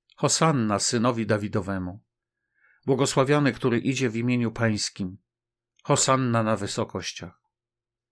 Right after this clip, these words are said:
Około miliona ludzi było wówczas w Jerozolimie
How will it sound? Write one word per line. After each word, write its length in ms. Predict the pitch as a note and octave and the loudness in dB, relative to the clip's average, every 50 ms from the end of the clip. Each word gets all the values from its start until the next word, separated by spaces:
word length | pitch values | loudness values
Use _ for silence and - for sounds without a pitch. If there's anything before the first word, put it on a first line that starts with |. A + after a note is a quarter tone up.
| _ _ _ _ _ _ _ _ _ _ _ _ _ _ _ _ _ _ | _ _ _ _ _ _ _ _ _ _ _ _ _ _ _ _ _ _
Około 340 | - A2+ - B2+ C3 B2+ A2+ | -6 -2 2 2 4 4 4
miliona 500 | A2+ B2 A#2+ A#2 A#2 C3 C3 B2+ B2 A#2 | 2 2 2 2 2 2 2 2 2 2
ludzi 300 | A2 G#2+ A2 G#2+ G#2+ G#2 | 2 2 0 0 -2 -4
było 280 | F#2 G2+ G#2 G2+ G#2 G2+ | -2 0 2 2 2 0
wówczas 460 | - A#2 G#2+ - - - A2+ G2+ G2 | -2 -4 -6 -4 -2 -2 -2 -2 0
w 40 | G#2 | 0
Jerozolimie 760 | A#2 G#2 - G2+ - A2 G2+ F2+ F#2 F#2+ F#2 F2 - - | 0 0 0 -2 -2 -2 -2 -2 -2 -4 -4 -4 -6 -10